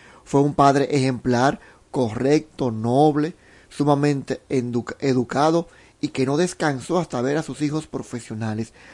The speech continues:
La realidad de muchos padres. Lo que pudo ver ya hace treinta años y se fue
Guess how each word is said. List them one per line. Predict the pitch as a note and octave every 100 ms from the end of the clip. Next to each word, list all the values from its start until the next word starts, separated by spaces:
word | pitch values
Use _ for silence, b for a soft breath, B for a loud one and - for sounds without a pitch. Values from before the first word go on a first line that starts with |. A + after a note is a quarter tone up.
| -
La | A2
realidad | A#2 A2 -
de | F3
muchos | C3 D3+ A2+ -
padres. | A#2+ B2 G#2+ - - _ _ _ B B B B B B B _ _ _ _
Lo | - D#3 D#3+
que | D#3+
pudo | D#3+ G3 G#3
ver | G3+ G#3 G3
ya | E3
hace | F3 F3
treinta | - D3+ E3+ F#3 C#3 C3+
años | C3 G#2+ G#2+ - b b b _
y | - E3+
se | C3+
fue | - C3 C#3+ C#3+